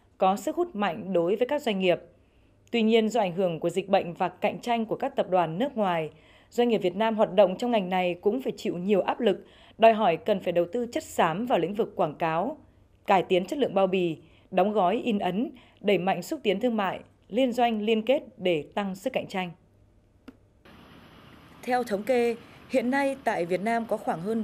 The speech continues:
ba ngàn công ty in, sản xuất bao bì, tạo ra rất nhiều bước đột phá cho các thương hiệu và cơ hội việc làm cho rất nhiều lao động.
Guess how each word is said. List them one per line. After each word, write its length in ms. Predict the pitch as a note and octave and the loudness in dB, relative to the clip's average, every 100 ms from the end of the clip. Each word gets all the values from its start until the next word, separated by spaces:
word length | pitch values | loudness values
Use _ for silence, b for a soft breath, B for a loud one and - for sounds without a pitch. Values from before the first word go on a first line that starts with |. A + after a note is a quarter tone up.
| G3+ | 0
ba 160 | B3 | 0
ngàn 280 | A3 G3 E3 D#3 | 0 -4 -8 -4
công 140 | G#3 | -4
ty 180 | A3 A3 | -2 -2
in, 260 | A3+ A3+ E3+ - | 0 -2 -4 -10
sản 280 | - G3+ D3+ | -8 -6 -4
xuất 240 | D4 D4 | -4 -2
bao 140 | G#3+ | -2
bì, 260 | F3+ F#3+ E3+ - - - - | 0 -2 -2 -6 -20 -20 -8
tạo 200 | A3 E3+ | -2 -2
ra 220 | F3+ A3 G#3 | 0 0 0
rất 180 | C#4+ | -2
nhiều 220 | C#4 G3 D#3+ | 0 -2 0
bước 180 | C4 | -2
đột 120 | G#3+ - | -2 -4
phá 360 | - D#3+ G3 A#3 | -4 -6 -6 -8
cho 100 | G#3+ | -6
các 160 | C#4 | -6
thương 160 | C#4 G3 | -4 -2
hiệu 280 | F#3+ D#3+ C#3+ | 0 -2 -2
và 120 | E3 | -6
cơ 200 | D#3+ A#3 F#3 | -4 -4 -2
hội 180 | F#3+ D3+ | -2 -2
việc 180 | D#3 E3 | -4 -4
làm 280 | E3 D3+ C#3+ | -4 -6 -10
cho 200 | F#3 F3 | -10 -8
rất 220 | E3 D4 | -6 -4
nhiều 160 | A3 D#3 | -2 -2
lao 140 | D#3 | -2
động. 180 | E3 E3 | 0 0